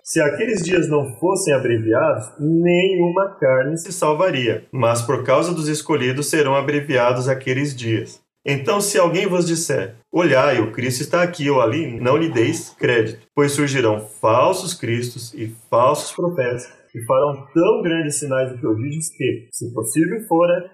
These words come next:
enganariam até os escolhidos. Prestai atenção, eu vou-lo tenho predito. Portanto, se vos disserem, 'Olhai, ele está no deserto,' não saiais.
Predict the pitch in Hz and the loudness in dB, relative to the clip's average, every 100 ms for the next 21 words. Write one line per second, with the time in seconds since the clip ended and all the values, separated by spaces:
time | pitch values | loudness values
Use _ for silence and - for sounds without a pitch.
0 | - 147 147 131 160 165 151 131 147 147 | -2 -2 0 -2 0 2 2 0 -2 -2
1 | 147 - 139 135 139 214 - - _ _ | -4 -2 0 2 2 2 -2 -8 _ _
2 | 139 151 175 175 - 170 151 113 113 - | 0 2 0 -2 -2 0 2 -2 -4 -4
3 | 147 143 143 165 180 180 214 214 147 110 | 0 0 2 2 2 0 -2 0 0 0
4 | - 110 104 101 143 143 131 143 185 170 | 0 0 2 0 -2 0 -2 0 -2 -2
5 | 135 117 - - - 117 113 123 156 165 | -4 -4 -10 -16 -2 0 2 0 0 0
6 | 165 143 147 147 139 120 101 117 160 151 | -4 -2 -2 -2 -2 0 0 0 0 2
7 | 151 120 101 101 - 113 143 185 160 147 | 2 0 -2 -4 -4 -2 -2 -2 0 2
8 | 131 110 - _ - 101 101 110 143 160 | 2 0 -10 _ -10 -2 2 2 2 0
9 | 175 170 147 131 104 | 0 2 2 2 0